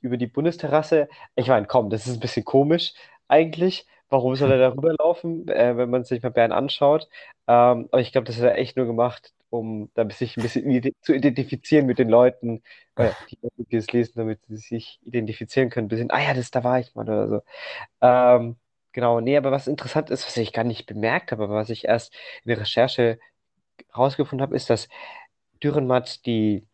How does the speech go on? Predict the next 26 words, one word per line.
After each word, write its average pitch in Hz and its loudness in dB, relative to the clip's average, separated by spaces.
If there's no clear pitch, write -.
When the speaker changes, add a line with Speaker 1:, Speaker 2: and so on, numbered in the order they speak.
Speaker 1:
das 110 -10
Wetter 123 2
als - -4
so 123 -6
ein 120 -6
bisschen 120 -2
Stimmungsgebung 113 -2
für 110 2
die - -12
Person 113 -2
innerhalb, 110 0
äh, 104 2
zeigt, - -2
Speaker 2:
Hm. 120 0
Speaker 1:
praktisch. 147 0
Also, 110 -4
wenn 113 2
schlechtes - 0
Wetter 131 0
ist, - -2
an 104 0
der 101 2
Beerdigung 135 4
zum 143 -2
Beispiel, 120 2
regnet's 131 0